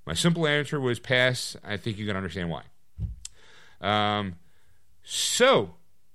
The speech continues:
hope this answers, you know, I hope you understand why. I hope this answers all your questions. Lovingly, Rosenbaum.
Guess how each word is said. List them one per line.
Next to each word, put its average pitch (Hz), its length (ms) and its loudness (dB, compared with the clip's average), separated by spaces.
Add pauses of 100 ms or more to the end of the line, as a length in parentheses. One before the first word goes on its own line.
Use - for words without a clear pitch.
(760)
hope 107 180 -2
this 110 180 -4
answers, 113 680 -4 (420)
you 107 180 -6
know, 107 240 -4 (1080)
I 98 60 -10
hope 101 160 -4
you 98 40 0
understand 98 360 -4
why. 196 440 0
I 110 60 -8
hope 123 140 -4
this 117 140 -8
answers 117 260 -4
all 117 160 2
your 107 120 -2
questions. 143 480 -2
Lovingly, 135 460 -2
Rosenbaum. 78 560 -4